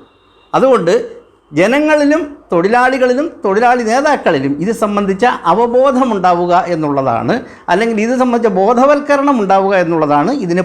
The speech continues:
പരിഹാരമായിട്ടുള്ളൊരു കാര്യം. അതെല്ലാവർക്കും ഉണ്ടാകണം. അത് ഉണ്ടായതിൻ്റെ ഒരു തെളിവാണ് ഈ അടുത്ത കാലത്ത് കഴക്കൂട്ടത്ത് നടന്ന ഒരു നോക്കുകൂലിയുമായി ബന്ധപ്പെട്ട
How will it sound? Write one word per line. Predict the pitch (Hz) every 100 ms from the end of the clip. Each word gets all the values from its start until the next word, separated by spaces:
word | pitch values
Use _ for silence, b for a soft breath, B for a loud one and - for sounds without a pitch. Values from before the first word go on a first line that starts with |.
| 180
പരിഹാരമായിട്ടുള്ളൊരു | 147 180 180 175 165 - 143 135 120
കാര്യം. | 120 117 226 294 - B B B 139
അതെല്ലാവർക്കും | 196 196 196 233 233 214 185
ഉണ്ടാകണം. | 156 151 151 180 143 B B 180
അത് | 247 302 - 226
ഉണ്ടായതിൻ്റെ | 254 262 262 247
ഒരു | 220 180
തെളിവാണ് | 180 202 170 147 254 -
ഈ | 247 247
അടുത്ത | 240 247 240
കാലത്ത് | 214 185 196 196
കഴക്കൂട്ടത്ത് | 190 214 254 240 247 233
നടന്ന | 170 135 143 143 B B B -
ഒരു | 208 214 202
നോക്കുകൂലിയുമായി | 240 240 247 254 247 240 190 185
ബന്ധപ്പെട്ട | 175 185 - 143